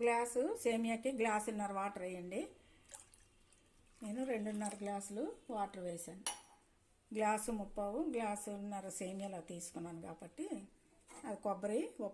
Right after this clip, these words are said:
పావు ఉంటుంది, అందుకోసం రెండున్నర గ్లాసులు వేసాను నేను. ఈ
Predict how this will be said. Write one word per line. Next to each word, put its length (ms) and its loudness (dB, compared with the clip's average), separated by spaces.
పావు 240 0
ఉంటుంది, 380 -4
అందుకోసం 440 -2
రెండున్నర 380 -6
గ్లాసులు 400 -6
వేసాను 380 -6
నేను. 180 -12
ఈ 40 -6